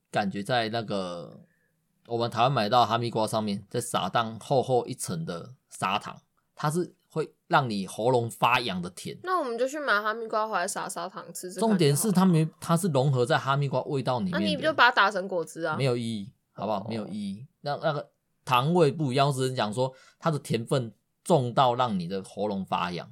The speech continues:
Speaker 1: 应该你有，
Speaker 2: 嗯。
Speaker 1: 你有这种感觉，你有时候喝到很甜很甜的东西的时候，会喉咙发痒，很难受，很想要赶快喝水啊。
Speaker 2: 嗯。
Speaker 1: 我就觉得这样很奇怪啊。那时候我的导游跟我讲说：
Speaker 2: 嗯。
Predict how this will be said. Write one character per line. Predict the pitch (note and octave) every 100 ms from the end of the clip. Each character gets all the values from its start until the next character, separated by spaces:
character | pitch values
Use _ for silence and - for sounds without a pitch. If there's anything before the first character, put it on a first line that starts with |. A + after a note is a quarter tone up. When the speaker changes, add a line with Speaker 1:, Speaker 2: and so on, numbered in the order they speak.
| -
Speaker 1:
应 | - C#3+
该 | E3
你 | D#3 D#3+
有， | C3
Speaker 2:
嗯。 | C3
Speaker 1:
你 |
有 | C3+
这 |
种 | A#2 A#2+
感 | G#2+ F2+
觉， | F2+
你 | A2
有 | G#2+
时 | B2
候 |
喝 | A2+ A#2+
到 | B2
很 | - A#2+ B2
甜 | - G2
很 | G2+
甜 | G2+ G2+
的 |
东 | A2 G#2
西 | G#2+
的 |
时 | G2+
候， | G2+ - _ - _
会 | -
喉 | B2+ - G#2+
咙 | G2+
发 | G2 G2
痒， | G#2 D#2 -
很 | G#2
难 | F#2+ F#2+
受， | G2+ B2+
很 | - G2 G2
想 | - G2
要 | A2+
赶 | F#2
快 | A#2
喝 | F#2 F2+
水 | - E2+ - _
啊。 | - E3
Speaker 2:
嗯。 | F#3+ F3+ E3+ - - _ _ _ _ _
Speaker 1:
我 | B2+
就 | C3+
觉 | F3 D#3
得 |
这 | D#3+
样 | D3
很 | C#3+
奇 | F#3+ -
怪 | G#3 G#3+ - _ _ _ _ -
啊。 | F3
那 | D3
时 |
候 | C#3+
我 | A#2+
的 | G#2+
导 | - F2+ E2+
游 | E2 E2+ - _
跟 | F#2+ G2
我 | C3
讲 | C3 F#2+
说： | G2 G#2+
Speaker 2:
嗯。 | G#2+